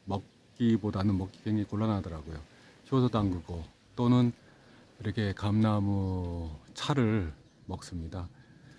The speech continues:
그래서 이 감나무는 당연히 문화격으로 하면 좋겠죠. 이렇게, 이렇게 땁니다.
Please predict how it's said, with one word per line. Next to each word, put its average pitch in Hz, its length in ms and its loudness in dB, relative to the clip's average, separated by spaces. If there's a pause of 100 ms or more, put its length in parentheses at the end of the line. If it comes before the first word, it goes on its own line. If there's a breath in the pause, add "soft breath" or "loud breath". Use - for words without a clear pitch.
(120 soft breath)
그래서 - 180 -2
이 117 360 8
감나무는 120 1700 8
당연히 110 800 8 (1080)
문화격으로 117 680 8
하면 110 260 4
좋겠죠. 95 680 -4
이렇게, 98 420 -8 (220)
이렇게 98 180 -12 (100)
땁니다. 123 500 6